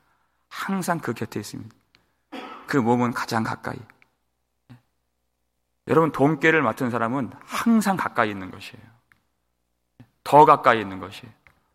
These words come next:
그런데 그 정체성은, 그 본질은 하나도 돌이키지 않았다. 하나도 변화되지 않았다.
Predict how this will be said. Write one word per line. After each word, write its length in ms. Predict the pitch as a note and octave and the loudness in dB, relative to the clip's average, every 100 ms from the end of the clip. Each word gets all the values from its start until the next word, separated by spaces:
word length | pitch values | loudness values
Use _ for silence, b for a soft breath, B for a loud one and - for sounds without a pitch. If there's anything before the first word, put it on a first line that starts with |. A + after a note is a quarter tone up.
| _ _ _ _ _ _ _ _ _ _ _ _ _ | _ _ _ _ _ _ _ _ _ _ _ _ _
그런데 260 | C#3 C#3 C#3 | 0 2 2
그 160 | C#3 | 0
정체성은, 800 | C3+ A2 A2 A#2+ - A2+ B2+ G3 - _ | -2 -2 -4 -6 -6 -4 -4 -6 -10 _
그 160 | - A2+ | -8 -6
본질은 640 | - G#2 G2+ G#2+ F#3 A3 - _ | -4 -4 -4 -6 -6 -6 -12 _
하나도 1040 | - - - - - - - F3+ F3+ G#3 _ _ _ _ _ _ | -14 -14 -14 -14 -14 -14 -12 -12 -12 -14 _ _ _ _ _ _
돌이키지 480 | - A2+ A2 - - | -10 -8 -8 -12 -14
않았다. 420 | A#2+ - _ - _ _ _ _ _ _ _ _ | -16 -18 _ -20 _ _ _ _ _ _ _ _
하나도 420 | - - - A3 | -12 -10 -8 -8
변화되지 460 | - C3+ C3 B2+ - | -10 -12 -14 -18 -20
않았다. 360 | - _ - | -20 _ -20